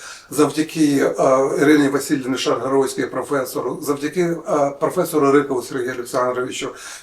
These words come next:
сьогодні ми маємо таку подію. Це відновлення товариства офтальмологів міста Києва. Я вітаю і дорослих, і дитячих офтальмологів з сьогоднішньою подією, з відновленням, так можна сказати, відкриттям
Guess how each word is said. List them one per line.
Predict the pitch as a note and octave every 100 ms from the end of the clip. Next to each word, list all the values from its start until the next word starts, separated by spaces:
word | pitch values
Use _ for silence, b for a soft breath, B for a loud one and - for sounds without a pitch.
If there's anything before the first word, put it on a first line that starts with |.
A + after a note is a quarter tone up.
| B -
сьогодні | E3+ D#3 E3+ D3
ми | C3+ C3+
маємо | C#3+ D3+ D3+ B2+ A2 A2 B B B -
таку | - -
подію. | D#3+ D3+ B2+ A#2 G#2+ A2 -
Це | - D3+ B2+
відновлення | C#3 C#3 C#3+ D3 C#3 B2 A2+ C3+ - _ _
товариства | C#3+ B2 C3+ D3 - -
офтальмологів | - - D3 A#2+ C3+ C#3+ A#2+ A2
міста | B2 -
Києва. | B2+ B2 G#2+ G#2 D3+ F3
Я | D#3 D#3+
вітаю | E3+ E3 C3 B2+ -
і | C3+
дорослих, | D3 D#3 C#3 C3 D3+
і |
дитячих | C#3 C#3 C#3 - C#3
офтальмологів | C#3 C#3 C3 D3 D3 B2+ A2 G#2
з | C3 -
сьогоднішньою | F3+ C#3+ C3 - D3 B2
подією, | D3 C3+ D3+ D#3 A#2+ G#2+ A2+ B B
з | B2 B2+
відновленням, | C3+ D3 D3 C3+ A2+ A2 - _
так | E3 D#3
можна | D#3 D3 C#3+
сказати, | - B2+ C3+ C#3
відкриттям | B2 - C#3+ C#3 D3 B2 A#2